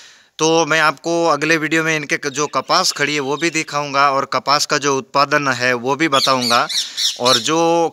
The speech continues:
खेत के अंदर इस्तेमाल किए गए बैरल, जो माइक्रोन्यूट्रिएंट इस्तेमाल किए गए, ये अभी बैरल सभी खाली कर दिए गए हैं। तो जानेंगे रायचंद जी से एक आपने, अ,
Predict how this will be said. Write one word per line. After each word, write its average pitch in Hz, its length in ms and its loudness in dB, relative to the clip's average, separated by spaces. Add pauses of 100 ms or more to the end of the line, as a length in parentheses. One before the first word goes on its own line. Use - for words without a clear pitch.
खेत 143 260 -2
के - 120 -4
अंदर 156 240 0
इस्तेमाल 151 480 0
किए 143 240 -2
गए 135 340 0
बैरल, 123 540 0
जो 110 180 -2
माइक्रोन्यूट्रिएंट 135 840 -2
इस्तेमाल 131 380 -2
किए 131 200 -2
गए, 127 140 0
ये 131 140 0
अभी 135 260 2
बैरल 131 300 0
सभी 127 300 -4
खाली 120 280 -2
कर 127 200 0
दिए 120 220 -2
गए 117 140 0
हैं। 139 220 -4 (600)
तो 165 200 4
जानेंगे 165 640 2
रायचंद 147 420 -2
जी 147 160 -4
से 156 260 0
एक 151 180 -6
आपने, 135 880 0
अ, 127 80 -12